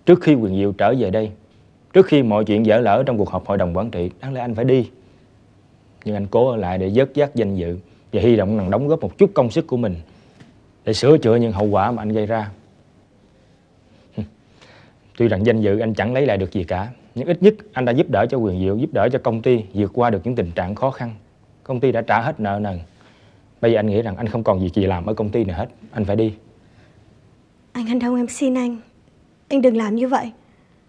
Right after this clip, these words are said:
Speaker 2: Huyền Diệu dắp tâm bỏ công ty này khi công ty vẫn còn chưa đứng vững, mọi thứ vẫn còn chao đảo. Chẳng lẽ anh cũng định làm như vậy hay sao?
Speaker 1: Em thừa biết mà, Huyền Diệu đã đi là vì anh. Anh là nguyên nhân chính. Anh không muốn làm một chướng ngại vật cho Huyền Diệu nữa.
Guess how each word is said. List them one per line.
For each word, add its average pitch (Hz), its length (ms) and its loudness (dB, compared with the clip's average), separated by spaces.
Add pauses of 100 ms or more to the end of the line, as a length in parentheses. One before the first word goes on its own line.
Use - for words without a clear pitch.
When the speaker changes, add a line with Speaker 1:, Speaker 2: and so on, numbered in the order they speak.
(340)
Speaker 2:
Huyền 262 180 6
Diệu 262 160 -2
dắp 349 200 0
tâm 302 180 4
bỏ 254 140 4
công 294 200 0
ty 302 160 2
này 247 240 2
khi 269 160 -6
công 226 200 2
ty 320 160 4
vẫn 302 140 -4
còn 302 160 0
chưa 339 180 2
đứng 311 180 2
vững, 359 260 0 (480)
mọi 269 180 4
thứ 320 180 0
vẫn 349 160 -4
còn 311 200 0
chao 320 160 2
đảo. 311 220 2 (640)
Chẳng 269 160 4
lẽ 254 100 4
anh 339 140 4
cũng 330 120 -2
định 285 180 2
làm 277 200 2
như 320 100 4
vậy 320 160 6
hay 311 100 0
sao? 330 240 0 (760)
Speaker 1:
Em 113 240 -2
thừa 101 260 0
biết 120 260 2
mà, 107 100 -4
Huyền 95 260 -2
Diệu 101 120 2
đã 123 80 2
đi 127 140 2
là 107 100 0
vì 95 180 0
anh. 117 200 -4 (680)
Anh 127 200 -2
là 107 60 0
nguyên 120 200 2
nhân 139 160 0
chính. 185 280 2 (920)
Anh 143 140 0
không 151 140 -2
muốn 175 160 2
làm 110 160 0
một 101 140 -4
chướng 180 160 8
ngại 110 160 0
vật 104 160 0
cho 135 80 0
Huyền 104 200 2
Diệu 101 180 0
nữa. 113 260 -4